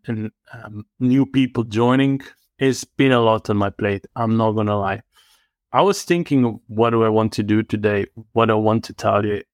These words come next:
and I kinda came blank. Um,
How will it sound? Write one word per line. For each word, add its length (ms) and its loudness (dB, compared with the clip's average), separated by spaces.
and 400 -2
I 240 2
kinda 420 0
came 380 -2
blank. 500 -2
Um, 480 0